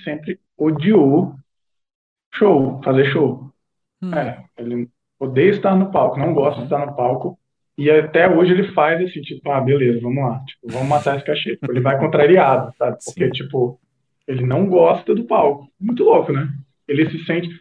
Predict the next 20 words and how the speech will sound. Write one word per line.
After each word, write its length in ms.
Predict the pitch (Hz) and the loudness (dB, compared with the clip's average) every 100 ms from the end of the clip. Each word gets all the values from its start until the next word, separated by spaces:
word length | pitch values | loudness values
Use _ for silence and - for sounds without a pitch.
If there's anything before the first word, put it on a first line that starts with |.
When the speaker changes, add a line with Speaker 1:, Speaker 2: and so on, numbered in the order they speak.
| - | -6
Speaker 1:
E 60 | 160 | -2
quando 180 | 254 | 2
eu 60 | 262 | 4
vejo, 160 | 202 202 | 4 2
eu, 100 | 208 - 311 160 | 0 -2 -4 -2
eu, 220 | 185 180 185 | 0 0 0
eu 140 | 180 | -2
soube 240 | 180 196 | 0 -6
disso 200 | 156 196 | -6 -10
de 100 | - 202 _ | -10 -14 _
fontes 400 | 185 190 - 226 - _ _ _ _ _ _ _ | -6 -6 -6 -10 -10 _ _ _ _ _ _ _
fidedignas. 560 | - 156 175 151 135 131 - - - _ | -8 -4 -2 -2 -2 -4 -8 -12 -18 _
Mas 200 | 160 - | -2 -2
Speaker 2:
Sei. 140 | 175 - _ _ _ _ - | -6 -14 _ _ _ _ -10
Speaker 1:
eu 260 | - 180 - - | -4 -4 -4 -2
sempre 280 | 320 359 | 0 2
achei 260 | 240 - 226 | 0 4 4
o, 320 | 208 - - - _ _ _ _ 160 | 4 0 -8 -20 _ _ _ _ -10
a 80 | |
postura, 1000 | - 175 170 - 220 240 240 160 143 - | -4 -4 -6 -6 0 2 4 4 2 -8